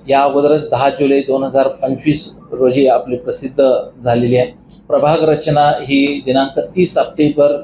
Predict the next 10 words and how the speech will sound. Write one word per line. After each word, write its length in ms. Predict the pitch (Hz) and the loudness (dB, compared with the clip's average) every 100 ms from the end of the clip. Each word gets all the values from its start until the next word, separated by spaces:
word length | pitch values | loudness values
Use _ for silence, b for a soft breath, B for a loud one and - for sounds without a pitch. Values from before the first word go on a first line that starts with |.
| - | -2
दोन 160 | 139 131 | 0 2
हजार 140 | 139 | 0
पंचवीस 480 | - 127 120 147 143 | 0 -8 -10 -12 -2
रोजी 220 | 135 143 | 0 2
अंतिम 400 | 123 120 170 160 | 0 0 0 0
झालेली 400 | 131 117 120 113 | 2 2 2 2
आहे. 120 | 113 - - B B B - | 0 -6 -20 B B B -2
प्रभाग 400 | 156 156 175 175 | 0 2 0 2
निहाय 260 | 170 165 160 | 2 2 4
आरक्षण 680 | 143 156 156 165 160 160 | 2 2 -2 0 0 0